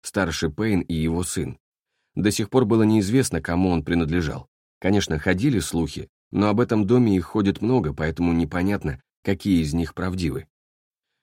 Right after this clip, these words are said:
Возможно, смысл в том, чтобы держать существование бомбоубежища в секрете,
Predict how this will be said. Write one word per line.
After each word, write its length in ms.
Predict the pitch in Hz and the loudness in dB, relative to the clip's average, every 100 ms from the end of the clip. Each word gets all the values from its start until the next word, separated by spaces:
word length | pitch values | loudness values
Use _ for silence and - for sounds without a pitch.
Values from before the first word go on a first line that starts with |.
| - | -8
Возможно, 640 | 82 87 104 98 95 92 | -4 0 0 0 0 -2
смысл 400 | - 104 98 85 | -2 -4 -4 -6
в 100 | 78 | -6
том, 240 | 117 117 | -4 -2
чтобы 380 | 82 - 76 78 | -2 -4 -4 -2
держать 440 | 71 80 76 95 | -2 -2 -2 -4
существование 680 | - - 80 85 82 90 82 | -4 -6 -6 -4 -2 0 0
бомбоубежища 800 | 76 82 78 82 80 82 80 - | 0 0 0 0 0 -2 -4 -6
в 60 | 73 | -6
секрете, 520 | 82 - 110 95 - | -8 -6 -6 -6 -10